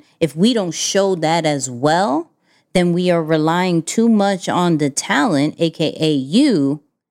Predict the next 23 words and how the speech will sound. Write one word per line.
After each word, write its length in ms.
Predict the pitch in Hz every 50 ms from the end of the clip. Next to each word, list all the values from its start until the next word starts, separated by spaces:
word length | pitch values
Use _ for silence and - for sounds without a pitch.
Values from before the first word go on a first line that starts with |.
| _ _ _ _ _ _ _
And 140 | - 170 180
if 100 | 175 156
something 480 | - - - 233 254 247 - 220 208 185
was 200 | 180 185 175 -
to 100 | - 170
go 260 | 156 165 156 156 147
wrong, 480 | 143 156 180 185 170 151 147 139 131 - _ _ _ _ _ _ _ _ _ _ _ _ _ _ -
it's, 260 | 175 165 - - - -
it's 200 | - 170 170 -
a 60 | 170
wrap. 340 | 135 147 208 254 202 - - _ _ _ _
If 120 | - 214 208
something 460 | - - 220 240 262 269 254 233 214
was 220 | 220 220 202 208
to 100 | - 214
go 480 | 202 175 196 196 196 196 185 175 170 - _ _ _ _ _
wrong 360 | - 160 190 247 285 269 220 170
with 180 | 170 160 - _
Prime 340 | - 240 294 370 320 233
Time 500 | 170 - - 165 156 147 143 143 160 160 - _ _ _ _ -
at 180 | 190 190 180
this 200 | - 196 175 -
moment, 440 | 196 226 277 277 226 180 165 - -